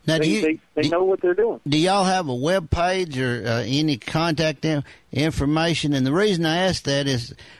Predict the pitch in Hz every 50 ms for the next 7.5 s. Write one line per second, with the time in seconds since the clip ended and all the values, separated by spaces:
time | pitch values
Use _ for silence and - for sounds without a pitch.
0 | - - 131 147 190 202 185 160 175 208 233 233 214 160 - - 190 190 208 180
1 | 139 160 156 156 151 143 143 147 156 156 147 - - - 160 160 135 143 127 139
2 | 143 147 - 131 147 165 175 156 - 160 147 135 - 151 147 143 135 123 113 -
3 | - 156 165 175 175 139 127 135 135 139 127 131 123 127 135 147 147 131 117 -
4 | 156 170 185 175 156 151 156 135 135 131 123 123 - - - - - - _ -
5 | - 135 127 - 170 175 185 180 170 156 131 - 165 175 180 170 151 160 165 151
6 | 156 160 151 156 175 175 170 151 147 139 135 127 - - - 143 143 135 127 127
7 | 131 135 139 127 - - 123 123 127 120